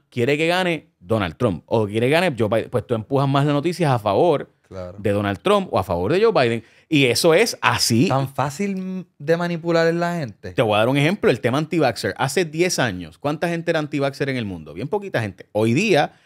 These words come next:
Speaker 1: hay una gran parte de la población que dice, "Sobre mi cadáver me vacuno". Y, y esa narrativa ha empujado en otros lugares. En China, no te preguntan si tú quieres la vacuna, te la espetan y se acabó. <laughs> O sea, eso no te pregunta,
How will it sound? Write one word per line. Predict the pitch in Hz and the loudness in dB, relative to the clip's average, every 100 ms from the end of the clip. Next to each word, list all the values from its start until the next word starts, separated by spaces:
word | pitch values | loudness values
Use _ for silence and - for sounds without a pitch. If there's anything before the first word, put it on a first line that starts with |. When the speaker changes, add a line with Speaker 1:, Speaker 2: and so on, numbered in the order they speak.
| _ - | _ -4
Speaker 1:
hay | 104 117 | -2 0
una | 135 117 | -2 -4
gran | 104 110 104 92 | -4 -4 -2 -2
parte | - 120 131 127 | 2 2 2 2
de | |
la | 123 | 2
población | 123 127 131 202 226 214 | 2 2 0 0 0 -2
que | - | -4
dice, | 101 113 143 - | -4 0 -2 -2
"Sobre | - 120 104 | -4 -2 -2
mi | 98 | -6
cadáver | 90 85 110 220 | -4 0 4 4
me | 202 | 4
vacuno". | 131 98 143 185 120 _ _ _ | 0 0 -2 -2 -6 _ _ _
Y, | 156 135 113 120 | 0 2 2 2
y | 131 | 2
esa | 107 143 | 2 2
narrativa | 139 139 147 208 233 175 | 2 2 2 2 2 2
ha | 104 | 0
empujado | 101 - 127 185 220 | -2 0 2 4 4
en | 165 | 2
otros | 110 98 113 | 0 -2 0
lugares. | 139 196 202 | 2 2 0
En | 113 107 | -4 -8
China, | 95 180 220 180 - _ _ | -4 -2 0 -2 -4 _ _
no | 101 | -2
te | 113 | 2
preguntan | 165 139 131 | 2 4 4
si | 113 | 2
tú | 107 | 2
quieres | 110 | 0
la | 107 | 0
vacuna, | 87 92 160 | 0 -2 -2
te | - 104 | 0 0
la | |
espetan | 98 - 131 240 | 0 0 0 2
y | |
se | 175 | 2
acabó. | 98 82 90 226 | 2 2 6 6
<laughs> | 302 | 4
O | |
sea, | - 156 | 4 4
eso | - | 6
no | 302 | 4
te | - | 4
pregunta, | 202 196 - 196 - 156 | 4 4 4 2 4 4